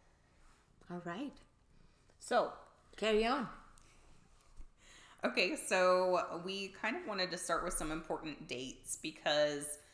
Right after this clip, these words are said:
Speaker 3: um, you know, sometimes you're busy when you're listening to podcasts, sometimes you can't come back to them immediately, so we wanna put some really important dates at the very beginning.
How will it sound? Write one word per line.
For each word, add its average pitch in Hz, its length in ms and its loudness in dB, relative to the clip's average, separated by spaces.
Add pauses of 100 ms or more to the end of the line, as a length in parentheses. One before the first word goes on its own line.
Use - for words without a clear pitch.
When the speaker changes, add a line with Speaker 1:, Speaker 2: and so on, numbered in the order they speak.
(240)
Speaker 3:
um, 147 480 -2 (120)
you 156 80 -4
know, 160 240 2
sometimes 170 560 -2
you're 156 100 -2
busy 220 280 -2
when 214 140 -2
you're 202 100 -2
listening 226 340 0
to - 80 0
podcasts, 180 920 4
sometimes 160 520 -4
you 175 60 -8
can't - 240 -4 (100)
come 165 140 -4
back 180 220 4
to 185 100 -10
them 180 240 0
immediately, 175 760 -2
so 170 160 -6
we 147 140 -6
wanna 165 220 -4
put 180 280 -4
some 151 160 -8
really 160 260 -2
important 151 460 -8
dates 143 240 -6
at 135 80 -12
the 147 80 -14
very 135 240 -6
beginning. - 500 -10